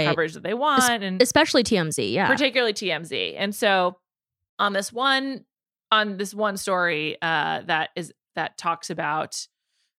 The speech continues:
Speaker 1: um, what they did and didn't know from T M Z, um, there was an update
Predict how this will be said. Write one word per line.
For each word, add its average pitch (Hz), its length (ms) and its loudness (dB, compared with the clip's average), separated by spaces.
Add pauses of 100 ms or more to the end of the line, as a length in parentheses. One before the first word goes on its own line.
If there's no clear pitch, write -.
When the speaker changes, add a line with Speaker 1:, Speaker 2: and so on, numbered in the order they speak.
(240)
Speaker 1:
um, 160 460 0 (600)
what 190 280 -2
they 175 120 0
did 160 240 -4
and 170 140 -8
didn't 165 280 -6
know 151 600 0
from 165 180 -8
T 160 220 -8
M 165 160 -8
Z, 208 480 0 (360)
um, 175 440 2
there 190 180 4
was 190 80 -2
an 196 80 -4
update 180 520 0